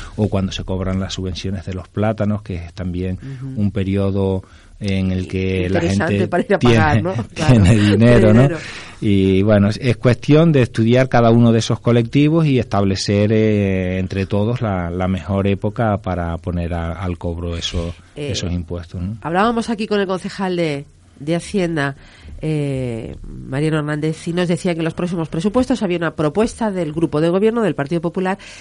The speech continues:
Speaker 2: de sesenta mil euros en concreto para contratar a una empresa, eh, externa, que decía que no era una externalización, pero sí es la contratación de una empresa externa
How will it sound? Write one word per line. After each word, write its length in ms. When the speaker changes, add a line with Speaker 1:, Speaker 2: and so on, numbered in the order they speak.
Speaker 2:
de 120
sesenta 440
mil 160
euros 320
en 80
concreto 440
para 220
contratar 600
a 200
una 360
empresa, 640
eh, 380
externa, 640
que 100
decía 240
que 80
no 60
era 80
una 80
externalización, 640
pero 160
sí 100
es 60
la 80
contratación 500
de 80
una 80
empresa 480
externa 680